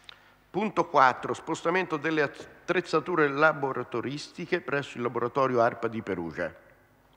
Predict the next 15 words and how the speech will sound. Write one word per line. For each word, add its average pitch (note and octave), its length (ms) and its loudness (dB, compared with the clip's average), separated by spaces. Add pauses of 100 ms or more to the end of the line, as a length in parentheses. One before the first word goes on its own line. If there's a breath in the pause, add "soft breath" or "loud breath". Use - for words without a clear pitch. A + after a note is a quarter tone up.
(880 loud breath)
Per D3+ 120 6
ottimizzare E3 540 8
l'impiego E3+ 380 4
delle D3 220 2
strutture D3+ 500 0
laboratoristiche C3+ 1080 0
attualmente C#3 580 -2
installate B2+ 680 4
presso C3 360 -6
l'isola, F#3+ 420 0
si - 140 -6
ipotizza E3 440 -4
il B2+ 60 0
loro F3 240 2
trasferimento A#2 1000 -4